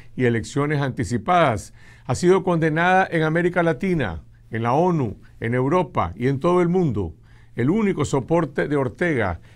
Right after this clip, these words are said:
es lo que aún queda de la Alianza Bolivariana del alba, Venezuela, Cuba y Bolivia, pero ninguno de estos tres países puede financiar el profundo déficit económico y evitar el colapso que está provocando la crisis política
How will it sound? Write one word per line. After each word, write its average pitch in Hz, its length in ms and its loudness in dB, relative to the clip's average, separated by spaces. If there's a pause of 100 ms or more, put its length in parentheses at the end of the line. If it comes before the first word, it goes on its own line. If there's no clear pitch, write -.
(140)
es 123 80 0
lo 135 160 2
que - 100 -4
aún 160 240 2
queda 170 380 0
de 143 160 0
la 120 120 0
Alianza 151 500 0
Bolivariana 135 680 0
del 131 180 0
alba, 156 420 0 (260)
Venezuela, 151 880 0
Cuba 156 380 2
y 147 60 -2
Bolivia, 151 640 0 (280)
pero 151 200 0
ninguno 151 580 2
de 143 140 4
estos 151 300 -2
tres 165 180 0
países 143 720 -2 (280)
puede 147 200 2
financiar 147 880 0
el 113 100 -4
profundo 139 680 0
déficit 147 560 -2
económico 156 800 -2 (260)
y 113 80 -4
evitar 110 480 0
el 160 140 -2
colapso 143 560 0
que 127 80 -4
está 143 260 -2
provocando 151 720 0
la 110 160 -2
crisis 139 340 -2
política 131 840 -2